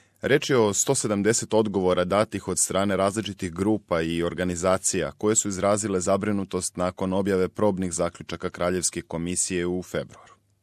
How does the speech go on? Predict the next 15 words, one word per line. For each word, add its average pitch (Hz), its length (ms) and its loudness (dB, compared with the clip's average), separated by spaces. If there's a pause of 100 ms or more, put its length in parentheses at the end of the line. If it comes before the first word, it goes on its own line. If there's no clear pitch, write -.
(500)
Ipak, 113 420 -2
u 117 100 0
izveštaju 101 380 0
se 98 140 -2
navodi 104 400 4
da 82 140 -2
su - 200 -2
neki 95 260 -2
od 85 80 -8
ključnih 95 420 -6
faktora 87 480 0
za 80 260 -2
konačno 98 460 -2
formulisanje 92 680 -2
predloga 104 500 2